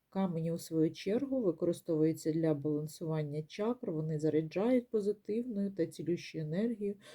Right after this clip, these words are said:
одночасно видаляючи негативну енергетику. Вважається, що використання кристалів допомагає викликати умиротворення, розслаблення. І у набір входять сім напро-, напівдорогоцінних кристалів: гірський кришталь,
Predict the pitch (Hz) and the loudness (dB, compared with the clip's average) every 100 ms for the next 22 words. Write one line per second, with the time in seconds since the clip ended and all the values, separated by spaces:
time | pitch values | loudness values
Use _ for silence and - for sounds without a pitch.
0 | - - 160 185 190 175 - 165 156 165 | -12 -6 -4 -2 0 0 -2 -4 0 2
1 | 180 165 156 156 165 160 170 165 214 247 | 4 6 6 4 -6 -6 -6 -4 -4 -2
2 | 202 190 190 160 156 139 151 170 208 196 | 0 2 0 -2 -2 -2 -4 -8 -2 0
3 | 185 165 160 - 160 - 156 160 170 - | 4 4 4 0 -6 -2 -2 -2 -6 -6
4 | - 165 151 147 160 - - 190 254 285 | -6 -4 -4 -8 -10 -12 -4 0 2 0
5 | - - - - 170 - 180 196 185 180 | -2 -20 -18 -4 -4 0 2 2 4 4
6 | 165 156 190 165 156 160 - 156 151 156 | 4 2 0 -2 -4 -4 -2 0 2 0
7 | 156 175 254 262 247 196 156 - - 156 | 0 0 0 0 0 2 0 -2 -2 0
8 | 156 170 196 226 233 254 _ - - - | 0 0 -2 0 -2 -4 _ -20 -20 -18
9 | - 233 269 190 180 175 190 185 - 180 | -4 0 2 4 4 4 2 0 0 4
10 | 156 160 - 196 175 160 156 160 147 170 | 4 2 -2 -6 -4 -2 -2 -2 -2 -4
11 | 160 160 160 156 160 170 165 - 165 151 | -4 -4 -2 -2 -2 -2 -4 -4 -6 -6
12 | 151 - 170 - 226 254 262 202 180 - | -8 -8 -8 -6 -2 0 2 2 0 -4
13 | 175 - 160 - - 190 233 | -8 -6 -8 -10 -6 0 2